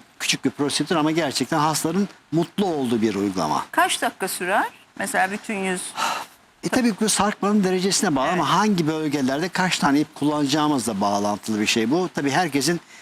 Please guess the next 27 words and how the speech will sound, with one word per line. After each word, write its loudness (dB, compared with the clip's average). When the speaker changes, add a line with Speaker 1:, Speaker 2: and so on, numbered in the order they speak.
Speaker 1:
deformitesi 0
farklı, 0
yaşlanması 0
farklı. -2
Bu 2
yüzden 2
de -2
tamamen 2
hastaya 0
yönelik, 0
hastanın 0
ihtiyaçlarına 0
yönelik, -2
bölgeye 2
yönelik 0
artı 0
bir 2
de 0
tabii 0
ki, 0
e, 0
bu 2
işin 4
belli 2
bir 2
süresi 0
var. -2